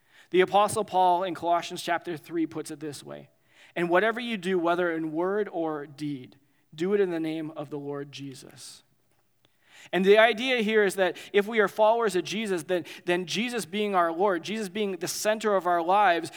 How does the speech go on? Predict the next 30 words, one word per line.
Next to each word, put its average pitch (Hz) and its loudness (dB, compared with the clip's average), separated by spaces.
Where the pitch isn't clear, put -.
is 185 2
supposed 202 0
to 185 -2
influence 202 -2
every 240 0
aspect 196 -2
of 156 -10
who 254 -8
we 220 -2
are 208 4
and 160 -4
what 214 4
we 190 -2
do, 190 -2
including 196 -6
our 170 -2
work. 170 -8
You 185 2
know, 202 6
the 190 4
way 214 4
that 220 2
we 202 2
relate 196 2
to 196 0
others 214 2
is 165 -6
to 180 0
be 185 -2
informed 202 -2